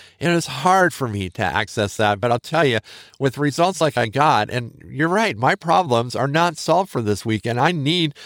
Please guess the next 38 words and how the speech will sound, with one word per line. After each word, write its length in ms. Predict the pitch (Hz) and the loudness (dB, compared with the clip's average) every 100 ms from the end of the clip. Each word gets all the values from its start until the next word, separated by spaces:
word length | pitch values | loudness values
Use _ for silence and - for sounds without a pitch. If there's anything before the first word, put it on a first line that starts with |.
| - - | -20 -8
a 80 | 120 | -4
number 360 | 135 143 175 190 | 0 0 2 2
of 120 | 180 | 2
other 280 | 127 123 127 | 2 2 2
things 380 | - 104 104 - | 0 -2 -4 -4
to 100 | 131 | 0
come 240 | 139 131 | 0 0
through 260 | - 170 190 | -2 -2 0
this 280 | 104 - | -2 -2
week. 240 | 98 92 - | -2 -2 -4
And 160 | 104 | -6
so 340 | 104 139 123 120 - - - _ | -2 2 4 2 -2 -20 -20 _
I 140 | 135 170 | -2 0
am 140 | 160 | 0
still 320 | - - 175 | -4 0 2
relying 440 | 185 123 107 104 110 | 4 4 4 4 2
on 140 | 110 | 0
them, 240 | 117 131 | 0 -2
and 80 | 143 | 0
I'll 100 | 143 | 0
probably 320 | - 147 156 | 2 0 0
send 300 | 156 - 113 | -2 -2 0
them 220 | 113 117 127 | 0 0 0
another 300 | 127 131 147 | 0 2 2
update 500 | 147 170 147 120 113 | 2 2 0 0 -2
that's 240 | 123 113 | -6 -2
like, 180 | 135 - | -4 -2
"Hey, 240 | 165 165 - - - _ | -4 -4 -6 -18 -20 _
I 60 | 135 | -6
still 240 | - 170 | -2 -2
got 200 | 160 156 | 2 0
more, 280 | 131 143 143 117 123 | 2 2 0 -6 -12
more 200 | 135 139 | -2 -2
going 340 | 139 139 139 135 | 0 0 2 2
on." 340 | 147 127 110 - - _ - | 4 4 0 -8 -20 _ -4
And, 340 | 143 135 135 | 0 0 2
uh, 200 | 135 117 110 | 2 2 -2
yeah, 320 | - 208 131 | -2 0 0